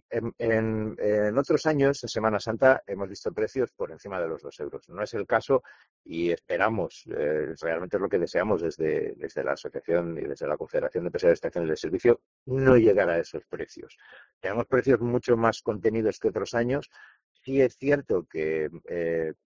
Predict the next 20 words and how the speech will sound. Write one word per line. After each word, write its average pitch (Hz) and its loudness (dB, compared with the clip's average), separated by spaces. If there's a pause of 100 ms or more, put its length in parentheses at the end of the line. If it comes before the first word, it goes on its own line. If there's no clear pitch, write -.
es - -14
un 104 -14
precio 104 -6
más 101 -4
alto 113 0
que 90 -4
el 85 -4
que 85 -4
tuvimos 90 -4
en 95 -4
la 82 -2
Semana 80 -10
Santa 87 -4
del 87 0
año 90 -4
anterior, 104 4 (800)
eh, 85 0 (480)
pero 98 -4
bueno, 104 -2 (200)
eh, 95 -2